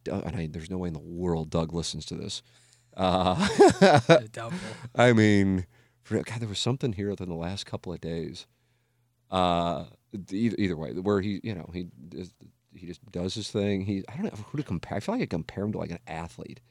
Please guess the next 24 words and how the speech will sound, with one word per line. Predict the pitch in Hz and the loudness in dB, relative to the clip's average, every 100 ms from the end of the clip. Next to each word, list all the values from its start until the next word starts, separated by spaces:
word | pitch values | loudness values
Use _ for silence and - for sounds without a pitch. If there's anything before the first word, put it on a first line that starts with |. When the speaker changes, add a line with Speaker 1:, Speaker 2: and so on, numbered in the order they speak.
| _ _ _ _ _ | _ _ _ _ _
Speaker 1:
you | 95 | -6
know? | 87 87 90 98 104 _ _ _ _ | -4 -2 -4 -6 -8 _ _ _ _
Speaker 2:
Kinda | - 202 233 | -8 -4 -4
Goldschmidt | 117 143 165 127 107 | -4 -4 -4 -6 -8
in | 101 | -10
a | 101 | -14
way. | 98 95 - _ _ | -18 -20 -20 _ _
Speaker 1:
It's | - | -6
Speaker 2:
He's | 196 | -4
Speaker 1:
like | 127 | 2
Speaker 2:
like | 120 | 4
Speaker 1:
Dean | 202 | 6
Speaker 2:
s- | 127 | 6
Speaker 1:
Martin, | 95 92 76 76 | 4 2 0 -2
actually. | 78 - 85 78 - 107 | -4 -4 -6 -6 -8 -10
Speaker 2:
Mm. | 135 156 113 95 | -6 -6 -6 -4
Speaker 1:
You | 110 | 0
know, | 107 110 117 - | 0 0 -4 -6
he's | - 104 | -12 -12
part | - 180 214 | -2 2 4
of | |
the | 139 | 4
Rat | 98 98 95 - | 6 4 2 0
Pack, | 92 80 82 - | -2 -2 -4 -10